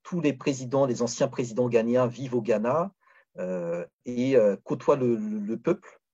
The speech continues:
Euh, voilà. Ensuite, il y a aussi un intérêt dans ces mécanismes d'échange diplomatique, c'est de faire en sorte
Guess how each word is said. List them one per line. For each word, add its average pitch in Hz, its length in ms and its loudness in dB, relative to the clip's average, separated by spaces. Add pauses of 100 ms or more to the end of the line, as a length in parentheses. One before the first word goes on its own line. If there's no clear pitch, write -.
(380)
Euh, 90 480 -10
voilà. 98 380 0
Ensuite, 165 400 -8
il 156 40 0
y - 20 8
a 139 40 6
aussi 180 520 -4 (600)
un 127 200 2
intérêt 147 420 2
dans 117 140 -2
ces - 160 -8
mécanismes 120 460 -2
d'échange 123 420 -4
diplomatique, 107 600 -8
c'est 135 480 -4 (160)
de 117 100 -8
faire 123 240 0
en 120 60 -2
sorte 160 340 -2